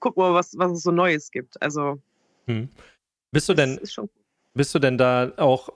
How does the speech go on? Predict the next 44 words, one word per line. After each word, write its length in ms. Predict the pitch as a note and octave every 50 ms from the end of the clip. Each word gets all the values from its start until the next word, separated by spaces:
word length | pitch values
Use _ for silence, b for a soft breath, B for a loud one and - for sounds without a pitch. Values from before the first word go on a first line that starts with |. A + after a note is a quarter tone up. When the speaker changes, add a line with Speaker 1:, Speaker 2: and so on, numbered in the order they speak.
| _ _ -
Speaker 2:
wahrscheinlich 720 | D3+ A#2 A#2 A2+ - - B2 C3+ C3 B2 A2 - - -
ist 220 | - C3+ - - -
es 100 | - -
ja 120 | A#2 A2+
auch 120 | A#2 A#2+
so, 140 | - - C3+
ihr 80 | B2 A#2+
habt 120 | A2+ -
ja 60 | B2
bei 160 | A2 A2+ A#2 B2
Ultraverse, 340 | A2+ - - B2 A#2+ A2+ -
habt 120 | A#2 -
ihr 60 | B2
ja 100 | A2+ A2+
auch 240 | - A2+ A#2+ B2 -
mehrere 640 | B2 A#2 A#2 A#2+ A#2+ A#2+ A2+ - - B2 A#2+ A#2 A2+
Zeichnerinnen, 1000 | - - A#2 A#2+ A#2+ - - B2 A#2+ A#2 B2 B2 B2 B2 B2 A#2+ B2 B2+ B2+ C3
äh, 360 | - - D#4 C4+ - - -
oder 220 | C3 A#2+ A2 G#2+ G#2+
Mangaka. 540 | A2+ A2+ B2+ C3+ B2 - - B2 A#2+ A#2+ B B B B B B B -
Äh, 220 | - A#2+ A#2 A#2
bist 240 | B2 B2 B2 - -
du 40 | D#3
dann 100 | C3 B2+
auch 160 | B2+ B2 -
in 180 | C3 C3 - F#3+
engerem 320 | C#3+ C3+ C#3+ C#3+ C#3+ C3+
Kontakt 380 | - - A#2+ - C3+ - - -
mit 340 | F3 E3 - - - - - - E3+ D3+ B2
ganz 260 | - D#3+ F#3+ G3+ -
vielen? 560 | - - - G3 G#3 A#3 A#3+ A#3+ A#3 A3 F#3+
Äh, 140 | - F3+ F#3 F3+
habt 160 | - - -
ihr 80 | E3
da 80 | D3 C#3
so 120 | B2 C3+
ein 60 | C3+ B2+
riesen 380 | A2+ - - E3 D3+ D3+ C3+
Grüppchen 720 | A#2 C3 B2 C#3+ F#3+ - - - A3+ A3+ G#3+ G#3+ G#3+ G3+ E3+
oder 380 | D3+ D3 C#3+ C#3 C#3 C3 C3
verteilt 520 | - - - C3 - - - C#3+ E3 F#3+ -
sich 180 | - F#3+ - -
das 240 | - F#3 F3 -
so? 480 | - F3 E3+ E3+ E3+ E3+ E3 E3+ F3+ F#3+